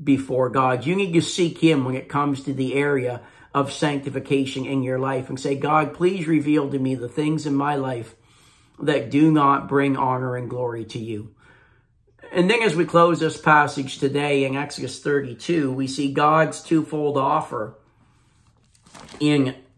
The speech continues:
Exodus thirty-two and verse ten. It says, "Now therefore let me alone, that I, that my wrath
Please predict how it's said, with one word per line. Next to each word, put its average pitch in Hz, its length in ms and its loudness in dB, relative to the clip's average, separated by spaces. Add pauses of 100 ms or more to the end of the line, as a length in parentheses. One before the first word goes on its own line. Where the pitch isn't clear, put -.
(160)
Exodus 139 520 -2
thirty-two 143 520 2
and 127 120 -2
verse 123 300 -4
ten. 147 180 -2
It 135 120 -8
says, 127 200 -8
"Now 160 220 4
therefore 143 440 0
let 139 200 2
me 165 80 2
alone, 123 380 0
that 131 120 -2
I, 135 260 -2
that 131 180 -2
my 139 180 0
wrath 135 560 -2